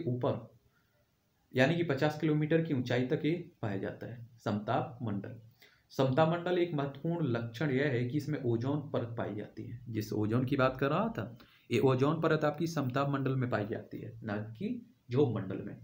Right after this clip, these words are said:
और यह पराबैंगनी किरणों को अवशोषित करती है, जो हमारी त्वचा के लिए हानिकारक होती है। ठीक है, अगला question है हमारा,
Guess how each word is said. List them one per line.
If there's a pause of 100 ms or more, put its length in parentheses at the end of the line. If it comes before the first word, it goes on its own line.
(1700)
और
यह
पराबैंगनी
किरणों
को
अवशोषित
करती
है, (500)
जो
हमारी (120)
त्वचा
के
लिए
हानिकारक (200)
होती
है। (280)
ठीक
है, (4000)
अगला
question
है
हमारा,